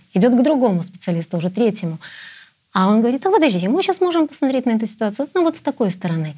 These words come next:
И тогда возникает вопрос: а что такое проблема? Что такое вообще эта реальность?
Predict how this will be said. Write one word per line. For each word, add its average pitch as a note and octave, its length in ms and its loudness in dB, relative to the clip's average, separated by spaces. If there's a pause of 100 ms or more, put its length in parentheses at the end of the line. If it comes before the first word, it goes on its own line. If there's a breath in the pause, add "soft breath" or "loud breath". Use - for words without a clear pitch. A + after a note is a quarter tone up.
(220 loud breath)
И G#3 40 0
тогда A#3 240 2
возникает G#3+ 460 -2
вопрос: G3 340 -6 (260)
а F#3+ 80 -4
что B3+ 160 -8
такое A#3+ 220 -6
проблема? F3+ 540 -6 (380)
Что - 220 -8
такое G#3+ 300 -2
вообще G3+ 340 -4
эта A3 140 -6
реальность? D3+ 640 -6